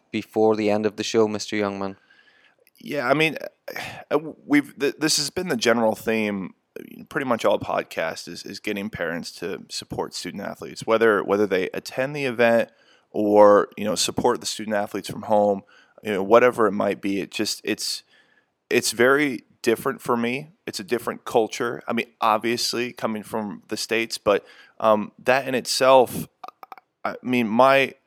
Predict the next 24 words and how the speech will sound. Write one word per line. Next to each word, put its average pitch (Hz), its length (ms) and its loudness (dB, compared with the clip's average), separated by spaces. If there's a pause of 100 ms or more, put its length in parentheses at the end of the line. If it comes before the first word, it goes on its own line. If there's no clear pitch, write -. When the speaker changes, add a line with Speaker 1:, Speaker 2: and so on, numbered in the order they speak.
(140)
Speaker 2:
my 123 240 2
entire 127 960 -2 (480)
career 104 640 -2 (1040)
in 107 140 -4
football, 92 640 0
ever, 123 180 2
ever 120 220 0
since 123 280 -6
I 117 80 0
was 104 300 -6 (340)
four 147 400 -4
years 143 380 -8
old, 85 360 -2 (600)
all 120 220 8
the 117 80 0
way 120 220 8
up 113 160 4
until 113 280 2
I 104 120 8
was 98 320 0 (120)
twenty-one, 101 680 2 (1200)
my 107 180 6
parents 123 560 -2
missed 101 480 -4